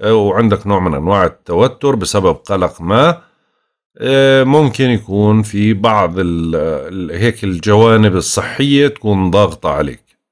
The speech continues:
أما بالنسبة للبيت الأول فأنا شايف البيت الأول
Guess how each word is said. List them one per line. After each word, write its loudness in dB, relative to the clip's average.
أما 4
بالنسبة 2
للبيت 2
الأول 4
فأنا 0
شايف 2
البيت 0
الأول 2